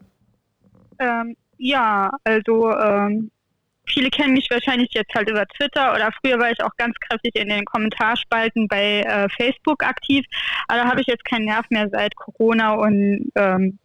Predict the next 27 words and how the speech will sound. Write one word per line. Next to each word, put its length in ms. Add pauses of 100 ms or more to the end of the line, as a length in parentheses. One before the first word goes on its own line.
ja. 220
<laughs> 960
Irgendwann 260
wird 120
man 140
ja 160
auch 60
erwachsen. 600 (420)
Ähm, 320
ja, 320
ich 300 (720)
bin 260
F-C-S-Fan 1040
seit 360 (340)
noch 160
gar 140
nicht 120
mal 280
so 120
lange, 380
seit 300 (240)
zweitausendzehn 1300
gehe 140
ich 140
regelmäßig 500
gucken. 280 (1600)
Ähm, 680